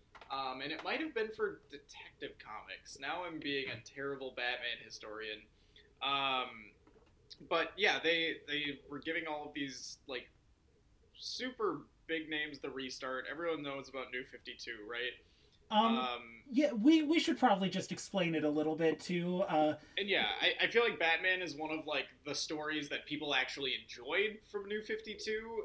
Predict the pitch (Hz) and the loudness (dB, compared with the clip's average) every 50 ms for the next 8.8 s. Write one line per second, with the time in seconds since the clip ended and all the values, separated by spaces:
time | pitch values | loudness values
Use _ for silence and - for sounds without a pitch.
0 | - - 165 165 156 185 170 165 156 147 180 190 190 - 196 190 180 185 196 175 | -2 0 0 4 4 6 6 6 8 8 8 8 10 12 10 10 12 10 10 10
1 | 180 160 156 156 156 160 175 151 147 143 139 139 - - - - - 143 147 147 | 10 10 10 8 8 8 8 8 10 10 8 6 2 -4 2 6 8 8 8 8
2 | 147 139 151 165 151 143 147 147 147 127 - - 147 135 147 165 165 151 143 143 | 6 6 6 6 8 8 8 8 8 6 6 6 6 6 6 6 6 6 8 8
3 | 139 139 139 139 139 147 151 - 160 139 135 131 131 147 151 151 147 - - 160 | 8 8 8 6 6 6 4 4 6 6 8 8 6 6 6 4 4 6 4 4
4 | - - 135 - - 180 185 180 202 202 190 185 190 202 220 247 - - - - | 4 2 2 6 8 8 8 10 10 8 8 8 8 8 6 6 4 0 -8 -2
5 | - 147 147 147 151 170 - - - - - - 151 143 143 139 139 139 139 143 | 4 8 8 8 8 6 2 0 -4 0 4 6 8 8 8 8 8 6 6 4
6 | 139 - - - 175 - - - 175 151 - - 196 156 156 - 156 147 - - | 2 2 4 4 4 6 8 10 10 10 10 10 8 8 8 6 6 4 6 4
7 | 175 170 175 - - 180 185 208 196 - - - - - - - - - - 196 | 4 4 4 4 4 4 4 4 2 0 -6 -18 -18 -12 -8 -6 -2 2 4 4
8 | 170 175 175 - 214 202 165 156 160 160 156 160 175 180 - | 4 4 2 2 -2 -4 -2 -2 0 2 2 2 2 0 -2